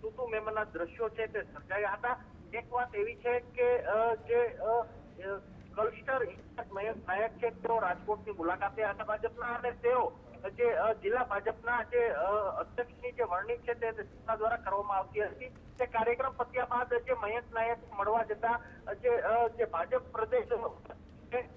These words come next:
અ, ગુજરાત પ્રદેશ ઉપાધ્યક્ષ છે ભાજપના જે ભરતભાઈ બોગરા,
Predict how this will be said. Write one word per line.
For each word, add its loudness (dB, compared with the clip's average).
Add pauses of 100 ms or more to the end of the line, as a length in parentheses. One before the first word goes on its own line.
(600)
અ, 2
ગુજરાત -2
પ્રદેશ 0
ઉપાધ્યક્ષ -4
છે -10
ભાજપના -2
જે 0
ભરતભાઈ 0
બોગરા, -2